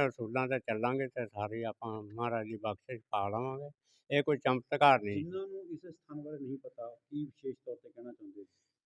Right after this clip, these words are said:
Speaker 1: ਉਹਨਾਂ ਨੂੰ ਅਸੀਂ ਕਹਿਣਾ ਚਾਹੁੰਦੇ ਹਾਂ, ਇੱਕ ਤਾਂ ਅਸੀਂ ਇਹਨਾਂ ਦੀ ਵੀਡੀਓ ਪਾਈਆਂ ਨੇ ਇੱਕ ਦੋ ਜੀ, ਠੀਕ ਹੈ ਜੀ। ਬਾਕੀ ਉਹ ਕਿਲ੍ਹਾ ਬਹਾਦਰਗੜ੍ਹ ਦੀ ਬੈਕ ਸਾਈਡ 'ਤੇ ਪਿੰਡ ਸ਼ਮਸ਼ਪੁਰਾ ਜੀ,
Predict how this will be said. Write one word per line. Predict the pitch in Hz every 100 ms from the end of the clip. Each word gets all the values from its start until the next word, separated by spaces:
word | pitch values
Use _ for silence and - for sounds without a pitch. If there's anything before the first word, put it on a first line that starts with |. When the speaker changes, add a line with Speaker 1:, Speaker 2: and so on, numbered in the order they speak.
| -
Speaker 1:
ਉਹਨਾਂ | 127 151
ਨੂੰ | 156 147
ਅਸੀਂ | 135
ਕਹਿਣਾ | - 135 151
ਚਾਹੁੰਦੇ | 143 143 143
ਹਾਂ, | 143
ਇੱਕ | 135 -
ਤਾਂ | 143 135
ਅਸੀਂ | - 143
ਇਹਨਾਂ | 139 139 156
ਦੀ | 139 139
ਵੀਡੀਓ | 120 127 135 135
ਪਾਈਆਂ | 123 120 113 113 117
ਨੇ | 113
ਇੱਕ | 104 110
ਦੋ | 107 104
ਜੀ, | 104 - _ 302 - _ _ _ -
ਠੀਕ | 113 143
ਹੈ | 139
ਜੀ। | 143
ਬਾਕੀ | 127 123 - 143 143
ਉਹ | 135 139 139
ਕਿਲ੍ਹਾ | 127 139 - 127 139
ਬਹਾਦਰਗੜ੍ਹ | 131 120 101 113 139 139
ਦੀ | 131 131
ਬੈਕ | 117 117
ਸਾਈਡ | 110 131 131
'ਤੇ | - 175
ਪਿੰਡ | - 120 127
ਸ਼ਮਸ਼ਪੁਰਾ | 113 110 110 101 - 120 110
ਜੀ, | 92